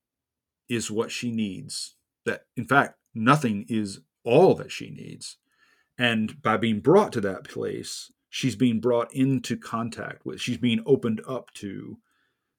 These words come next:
the infinite generosity of God, the endless gift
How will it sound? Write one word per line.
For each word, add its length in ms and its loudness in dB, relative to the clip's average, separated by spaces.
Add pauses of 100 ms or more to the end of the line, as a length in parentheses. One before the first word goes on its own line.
the 120 -4
infinite 480 -2
generosity 640 -4
of 80 -6
God, 240 0
the 180 -6
endless 680 -2 (120)
gift 500 -2